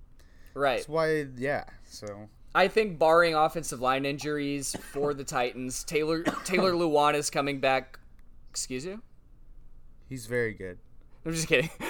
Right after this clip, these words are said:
Speaker 1: Uh, Taylor Lewan is coming back, who's a very solid left tackle who they were lacking last year. Um, I think the addition of Julio is an incredible asset.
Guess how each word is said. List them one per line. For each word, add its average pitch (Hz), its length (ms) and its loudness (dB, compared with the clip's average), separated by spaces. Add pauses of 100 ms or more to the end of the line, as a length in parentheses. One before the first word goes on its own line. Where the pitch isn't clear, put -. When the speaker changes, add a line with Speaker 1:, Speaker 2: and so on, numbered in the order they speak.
Speaker 1:
Uh, 180 200 10
Taylor 202 320 6
Lewan 180 380 6
is 175 140 0
coming 147 300 2
back, 143 300 6
who's 175 180 0
a 170 60 2
very 185 360 8
solid 160 460 6
left 135 220 2
tackle 147 420 2
who 135 140 -2
they 123 120 0
were 113 140 0
lacking 110 380 0
last 113 320 -6
year. 107 200 -4 (300)
Um, 127 440 6 (340)
I 147 140 4
think 208 200 2
the 220 140 0
addition 165 340 0
of 147 120 0
Julio 143 600 2 (320)
is 143 220 0
an 131 100 -4
incredible 131 800 0
asset. 143 640 0